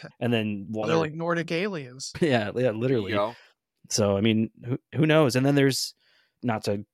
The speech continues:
Speaker 2: go off on a tangent, but you got the people in the Hudson Valley, which have, like, the R H, was it R H negative blood or
Speaker 1: R H
Speaker 2: something like that?
Speaker 1: negative.
Speaker 3: Mm-hmm.
Speaker 2: Yeah, you have that very interesting area.
Speaker 1: You're talking my language, man. This, these are the peoples that I study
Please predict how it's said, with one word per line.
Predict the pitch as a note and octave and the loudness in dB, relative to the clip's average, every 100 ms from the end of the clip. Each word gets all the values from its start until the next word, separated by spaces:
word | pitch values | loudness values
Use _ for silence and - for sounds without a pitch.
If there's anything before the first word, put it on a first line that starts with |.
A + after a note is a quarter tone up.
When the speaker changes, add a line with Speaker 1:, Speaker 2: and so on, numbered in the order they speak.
| _ _ - | _ _ -8
Speaker 2:
go | C3 C3 | 4 6
off | A2 A#2 | 6 0
on | |
a | G#2+ | -4
tangent, | C3+ C3 A2 | -2 -2 -2
but | A2 | -4
you | G#2+ | -2
got | A2 | -4
the | G2+ | -4
people | - G#2 G2+ | -6 -4 -2
in | F#2+ | -4
the | |
Hudson | G2 F#2+ - F#2+ | -4 -4 -4 -6
Valley, | F#2+ F#2 G2+ | -6 -6 -6
which | G2+ F#2+ | -6 -4
have, | G2 F#2+ | -4 -6
like, | F#2+ - | -8 -8
the | |
R | G2 G2 G2 | -8 -6 -6
H, | G2+ - G2+ | -6 -6 -8
was | F#2+ | -8
it | - | -6
R | F#2+ | -6
H | G2 - | -6 -6
negative | G#2 G2+ G2+ F#2 | -6 -6 -6 -6
blood | G2+ G2 | -4 -4
or | G#2 | -4
Speaker 1:
R | - | -6
H | - G#2+ | -6 -6
Speaker 2:
something | |
like | G2+ G2 | -6 -6
that? | - | -8
Speaker 1:
negative. | G2 | -8
Speaker 3:
Mm-hmm. | A2+ G#2+ - | -8 -10 -6
Speaker 2:
Yeah, | A2 G2+ | -4 -2
you | G2+ | -4
have | G#2+ G2+ | -4 -2
that | A2 F#2+ | 0 -2
very | G2 G#2 G#2 G#2 G#2 - - - _ | -4 -4 -2 -2 -4 -6 -20 -20 _
interesting | A#2+ A2 A2 - G2+ G2 F#2 | -4 -2 -4 -4 -4 -6 -6
area. | G2 G2+ G2+ | -6 -4 -4
Speaker 1:
You're | G2+ | -4
talking | - E3+ F3 E3 | -2 -2 -2 -4
my | D#3 D3+ | -2 -4
language, | D#3+ F3+ C#3 B2+ | -6 -8 -12 -14
man. | C#3 C3 | -14 -12
This, | C#3 C#3+ | -12 -10
these | C#3+ E3 | -8 -8
are | D#3 | -8
the | C#3 | -12
peoples | - F3 D#3+ C#3+ C3+ | -12 -12 -10 -12 -8
that | C3+ | -8
I | B2+ | -6
study | - - E3 D3+ B2+ | -6 -6 -6 -8 -14